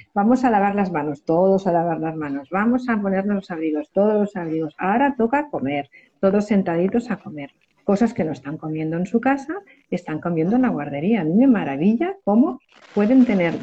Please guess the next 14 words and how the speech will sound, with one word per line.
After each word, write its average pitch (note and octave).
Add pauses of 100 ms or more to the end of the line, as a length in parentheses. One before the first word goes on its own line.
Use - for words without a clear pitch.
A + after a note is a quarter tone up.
diez, G3+ (160)
quince, A3 (260)
doce, G#3+
veinte B3
niños, B3+
eh, F3+
en G3
una, G#3+
en F#3+
una G3+
gua-, G3
en E3
una G#3
clase G3+